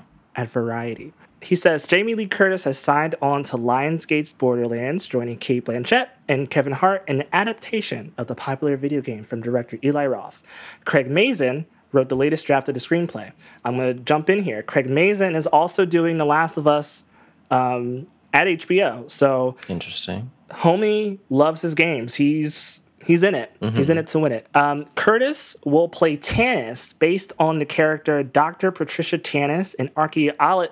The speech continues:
Speaker 1: archaeologist on the planet of Pandora,
Speaker 2: Mm-hmm.
Speaker 1: whose expertise could help lead to a mysterious vault filled with ancient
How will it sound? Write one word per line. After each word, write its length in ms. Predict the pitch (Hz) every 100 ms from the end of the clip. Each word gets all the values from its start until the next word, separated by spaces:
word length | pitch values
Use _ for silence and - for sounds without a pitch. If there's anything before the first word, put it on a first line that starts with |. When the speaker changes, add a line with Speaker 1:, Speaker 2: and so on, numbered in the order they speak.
| -
Speaker 1:
archaeologist 720 | 175 196 190 165 170 147 135
on 100 | 143 127
the 60 |
planet 320 | 127 147 156 147
of 160 | 127
Pandora, 580 | - 120 120 151 175 - -
Speaker 2:
Mm-hmm. 320 | 107 98 90
Speaker 1:
whose 160 | 127 -
expertise 560 | 170 - 175 - 175 175
could 120 | 147
help 240 | 143 185
lead 280 | 160 175 190
to 120 | - 156
a 40 |
mysterious 640 | 131 - - 208 220 208
vault 340 | 135 139 160 -
filled 240 | - 151
with 180 | 143 - - -
ancient 480 | 175 190 - 180